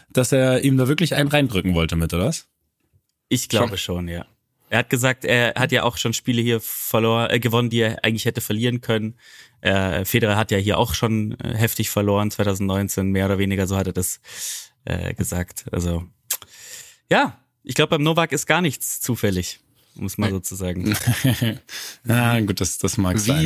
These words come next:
Speaker 1: sein.
Speaker 3: bewerten wir, wir gehen das mal jetzt, bleiben wir bei Djoko-, Djokovic, wie bewerten wir sein, äh, sein Verhältnis zu den Fans?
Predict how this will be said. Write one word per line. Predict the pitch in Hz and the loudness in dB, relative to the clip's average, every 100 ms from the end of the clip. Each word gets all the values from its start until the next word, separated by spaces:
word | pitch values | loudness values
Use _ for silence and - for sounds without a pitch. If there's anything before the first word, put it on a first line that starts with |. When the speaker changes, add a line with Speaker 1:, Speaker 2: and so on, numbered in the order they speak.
| 147 | 2
Speaker 1:
sein. | 123 | 2
Speaker 3:
bewerten | 113 120 135 127 | 4 2 2 2
wir, | 110 113 113 110 98 | 4 4 4 2 2
wir | 107 107 | 0 2
gehen | 120 | 4
das | 110 | 2
mal | 110 104 | 2 2
jetzt, | 98 - - | 2 -2 -4
bleiben | 101 - 101 101 | -4 0 0 2
wir | 95 | 0
bei | |
Djoko-, | 95 104 104 - | 0 0 -2 -2
Djokovic, | - 107 107 110 - 107 | -2 -2 0 -2 -2 -4
wie | 110 | -2
bewerten | 131 104 113 - 110 | 0 2 2 2 0
wir | 107 104 | 2 2
sein, | 98 104 101 95 95 98 | 2 2 2 2 2 0
äh, | 95 95 92 92 92 92 | 0 0 0 0 -2 -2
sein | - 123 | 0 0
Verhältnis | - 101 - 175 - | 2 0 0 -4 -6
zu | - 123 | -6 -2
den | 110 | -2
Fans? | - 120 269 - - - | 0 -2 -2 -4 -6 -8